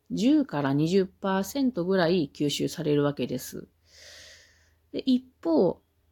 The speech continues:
非ヘム鉄というものがあります。これは植物性のもので、まあ、野菜とか穀物に入ってるんですね。これは吸収率が低いです。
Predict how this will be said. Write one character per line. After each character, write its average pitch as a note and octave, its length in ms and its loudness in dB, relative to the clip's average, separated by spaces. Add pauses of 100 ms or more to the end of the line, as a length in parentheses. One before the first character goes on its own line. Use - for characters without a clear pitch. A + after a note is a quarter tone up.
(140)
非 E4+ 460 2
ヘ G3 160 2
ム G3 180 4
鉄 - 280 -4
と D3 120 -4
い D3 160 0
う D3+ 80 2
も D3+ 120 2
の C#3 160 2
が B2+ 100 -2
あ B2+ 60 0
り D3 100 -4
ま C#3+ 180 -2
す。 - 120 -10
こ - 180 -2
れ C4 160 4
は A#3+ 440 2
植 B3 440 -2
物 A#3 400 0
性 G#3+ 380 0
の F#3+ 180 2
も F#3 220 2
の C3 200 2
で、 C#3 300 -8
ま F3+ 120 -4
あ、 D#3 40 0
野 D#3 160 2
菜 A3+ 340 -2
と F3 140 -6
か C#3+ 320 -6
穀 A#3+ 300 0
物 F#3 260 2
に C#3 140 0
入 C3+ 160 -6
っ - 40 -10
て - 220 -8
る D3+ 100 0
ん C#3 60 0
で B2+ 100 0
す - 120 -8
ね。 - 180 -8 (260)
こ C4+ 140 -2
れ C#4+ 140 2
は A3 300 2 (200)
吸 C4 260 0
収 C#4 320 0
率 E3+ 280 -2
が C#3 160 -10
低 - 480 0
い D3+ 80 2
で C3+ 100 -4
す。 - 240 -10